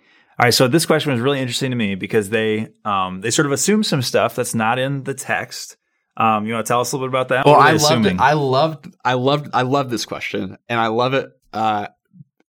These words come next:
Speaker 2: I know Job had two wives, and this is where I just wish I could talk to the person who asked it, 'cause I would wanna ask,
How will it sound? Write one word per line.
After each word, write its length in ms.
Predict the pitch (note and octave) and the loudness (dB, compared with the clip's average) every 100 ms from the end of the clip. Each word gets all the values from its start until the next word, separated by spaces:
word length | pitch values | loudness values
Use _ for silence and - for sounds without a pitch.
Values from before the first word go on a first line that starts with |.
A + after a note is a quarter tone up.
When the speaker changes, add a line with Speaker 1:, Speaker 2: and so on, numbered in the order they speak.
| _ _ _ _ | _ _ _ _
Speaker 2:
I 220 | A2+ C3+ C3+ | 4 6 6
know 420 | C#3 D#3 E3 E3 | 4 4 4 2
Job 380 | - D3 C3 C3 | 0 2 2 0
had 240 | B2 A2+ | -4 -4
two 240 | - A#2+ | -4 -2
wives, 520 | G#2 G2+ F#2+ F#2 - - | 0 2 0 -4 -10 -6
and 120 | B2 C3+ | 0 2
this 160 | D3+ | 2
is 100 | F3 | 0
where 140 | D#3+ C#3 | 2 0
I 60 | |
just 180 | B2 B2+ | 0 -6
wish 320 | A#2+ C3 B2+ | -4 -2 -2
I 80 | A2+ | -4
could 200 | A2 G#2+ | -4 -4
talk 260 | - G#2+ - | 0 0 0
to 60 | |
the 60 | A2 | -4
person 360 | - G#2+ - - | -4 -4 -6 -8
who 40 | |
asked 240 | G2 G2+ G2+ | -8 -6 -10
it, 40 | - | -6
'cause 100 | G2+ | -2
I 80 | |
would 140 | G#2 G#2+ | -2 -2
wanna 180 | G#2+ G#2 | -2 -4
ask, 340 | G2 G2 - | -6 -10 -14